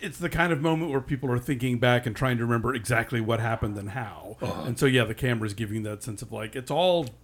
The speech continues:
Speaker 1: happening too fast.
Speaker 2: It's a quieter film than you might be expecting. I
Speaker 1: Mm.
Speaker 2: think when you get to a film like this at the end of the year and, you know, there has to be that Oscar clip, and I know which one they're gonna use. You know, it's on the witness stand.
Speaker 1: Well, yeah.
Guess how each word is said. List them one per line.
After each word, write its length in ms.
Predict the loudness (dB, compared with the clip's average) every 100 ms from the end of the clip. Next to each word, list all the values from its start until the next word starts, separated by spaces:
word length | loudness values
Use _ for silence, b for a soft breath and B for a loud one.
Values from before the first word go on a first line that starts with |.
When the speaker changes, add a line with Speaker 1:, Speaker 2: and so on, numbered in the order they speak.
| -10
Speaker 1:
happening 400 | -8 -4 -4 -4
too 180 | -6 -10
fast. 640 | -10 -10 -12 -16 -16 -16 B B B B
Speaker 2:
It's 100 | -4
a 60 | -2
quieter 720 | 2 4 4 2 -2 -4 -14 -20 -12
film 400 | 2 4 4 2
than 120 | 0
you 60 |
might 180 | 0 0
be 80 | -2
expecting. 640 | -4 -4 -4 -4 -8 -8 -4
I 80 | -2
Speaker 1:
Mm. 100 | 2
Speaker 2:
think 240 | 2 0
when 300 | -2 0 2
you 100 | 0
get 300 | -2 -4 -4
to 160 | -4 -2
a 60 |
film 220 | -2 -2 -2
like 140 | -2
this 200 | -2 -4
at 80 | -6
the 120 | -6
end 100 | -6
of 80 | -4
the 80 | -4
year 420 | -2 -2 0 -2
and, 240 | -4 -6 B B B B -6
you 100 | -4
know, 200 | -4 -8 b b b _ _ _ _ -20 -6
there 120 | -2
has 180 | -2 -4
to 60 | -4
be 120 | 0
that 220 | 0 0 2
Oscar 380 | 2 2 0 -6
clip, 400 | -6 -2 -2 -2
and 140 | 0
I 80 | 4
know 180 | 6 8
which 300 | 8 4 4
one 140 | 4
they're 140 | 4 2
gonna 140 | 0
use. 540 | 2 2 0 -4 -8 -12 _ b b b _ -8
You 120 | -8
know, 280 | -6 -10 -10
it's 260 | -10 -8 -8
on 260 | -8 -6
the 60 | -2
witness 320 | 0 0 -2
stand. 400 | -4 -4 -6 -6
Speaker 1:
Well, 100 | -4
yeah. 360 | -2 -2 -2